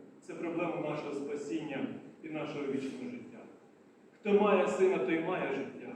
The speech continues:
Хто не має Сина, той не має життя.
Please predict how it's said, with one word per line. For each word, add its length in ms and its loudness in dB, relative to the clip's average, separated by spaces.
Хто 200 -6
не 60 -2
має 340 0
Сина, 580 -4
той 160 -10
не 120 -8
має 200 -6
життя. 260 -12